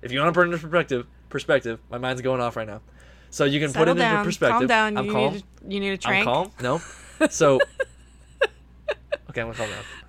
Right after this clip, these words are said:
Speaker 2: This
Speaker 1: All
Speaker 2: is
Speaker 1: right,
Speaker 2: what
Speaker 1: all
Speaker 2: happens
Speaker 1: right,
Speaker 2: when
Speaker 1: all
Speaker 2: you
Speaker 1: right.
Speaker 2: get a music
Speaker 1: <laughs>
Speaker 2: major nerd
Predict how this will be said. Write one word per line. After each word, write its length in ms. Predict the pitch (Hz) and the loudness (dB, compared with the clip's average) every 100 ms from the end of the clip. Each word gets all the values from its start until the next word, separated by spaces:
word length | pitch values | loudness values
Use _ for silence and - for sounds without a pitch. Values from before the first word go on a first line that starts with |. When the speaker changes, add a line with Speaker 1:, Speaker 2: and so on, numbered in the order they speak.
| - - - - - - - | -20 -20 -20 -20 -20 -20 -12
Speaker 2:
This 100 | - 262 | -2 0
Speaker 1:
All 60 | |
Speaker 2:
is 60 | 269 | 2
Speaker 1:
right, 0 | |
Speaker 2:
what 120 | 254 | 4
Speaker 1:
all 60 | 262 | 6
Speaker 2:
happens 300 | - 226 233 | 4 2 2
Speaker 1:
right, 60 | |
Speaker 2:
when 100 | 233 | 2
Speaker 1:
all 60 | 214 | 6
Speaker 2:
you 80 | - | 6
Speaker 1:
right. 80 | 196 | 10
Speaker 2:
get 100 | 247 | 10
a 100 | 202 | 10
music 200 | 233 - | 8 6
Speaker 1:
<laughs> 60 | 208 | 2
Speaker 2:
major 440 | 196 196 190 185 | 0 0 0 -2
nerd 560 | 196 196 190 190 185 | -2 0 2 0 0